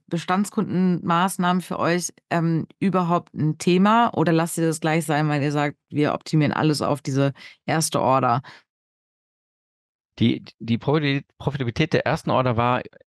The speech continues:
Speaker 2: entscheidend, um überhaupt die Profitabilität era-, zu, äh, pro-, unsere Profitabilität zu erreichen, ja, äh, Zungenbrecher. Ähm, danach ist es natürlich schon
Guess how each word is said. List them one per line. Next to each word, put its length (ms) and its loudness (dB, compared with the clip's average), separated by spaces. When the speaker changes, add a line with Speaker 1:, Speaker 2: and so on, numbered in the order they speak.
Speaker 2:
entscheidend, 460 0
um 180 -2
überhaupt 400 0
die 40 -2
Profitabilität 460 0
era-, 320 0
zu, 200 -6
äh, 100 0
pro-, 180 -2
unsere 280 4
Profitabilität 560 0
zu 100 -2
erreichen, 340 0
ja, 260 0
äh, 200 -2
Zungenbrecher. 460 0
Ähm, 420 2
danach 560 0
ist 140 0
es 100 -2
natürlich 260 0
schon 300 -2